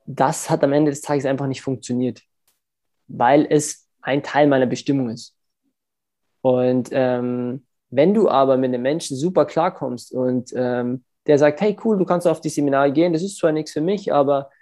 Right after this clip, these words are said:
ich lese ab und zu Bücher oder du kannst mir dann erzählen, wie es war und ich finde das cool“, dann kann es genauso funktionieren.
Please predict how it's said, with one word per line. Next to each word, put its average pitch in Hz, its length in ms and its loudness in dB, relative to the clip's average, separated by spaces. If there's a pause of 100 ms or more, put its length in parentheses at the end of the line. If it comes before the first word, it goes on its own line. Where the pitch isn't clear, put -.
ich 156 80 -8
lese 196 240 2
ab 165 120 -4
und 147 140 -4
zu 143 140 -8
Bücher 165 320 0
oder 139 120 4
du 143 60 0
kannst 165 240 -6
mir 160 60 -4
dann 147 140 -2
erzählen, 180 340 -4
wie 175 60 -4
es - 140 -12
war 156 240 4
und 143 60 -4
ich 147 80 -12
finde 131 160 -16
das - 260 -16
cool“, 277 320 2 (420)
dann 165 160 0
kann 160 180 -2
es 139 120 -4
genauso 139 380 4
funktionieren. 123 640 -6